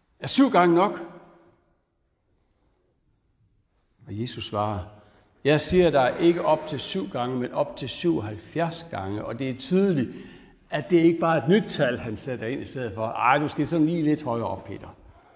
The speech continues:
Syvoghalvfjerds gange. Nej, det er reelt, så siger Jesus, der er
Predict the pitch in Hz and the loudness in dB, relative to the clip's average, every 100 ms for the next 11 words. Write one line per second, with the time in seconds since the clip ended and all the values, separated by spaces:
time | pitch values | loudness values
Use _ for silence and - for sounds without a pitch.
0 | _ _ _ _ _ - - 131 90 - | _ _ _ _ _ -18 -8 -6 -6 -8
1 | 87 - 78 76 76 _ _ _ _ _ | -12 -12 -14 -14 -16 _ _ _ _ _
2 | _ _ _ _ _ _ _ 101 107 113 | _ _ _ _ _ _ _ -10 -6 -4
3 | 127 117 113 95 - - - _ _ _ | -2 0 -2 -4 -10 -20 -20 _ _ _
4 | - 127 - 185 - - - - _ _ | -12 -8 2 2 2 -8 -16 -20 _ _
5 | _ _ _ _ _ - 117 - 151 139 | _ _ _ _ _ -12 -10 0 2 4
6 | 117 113 - 98 - 107 107 107 | 0 -4 -8 -14 -14 -12 -10 -12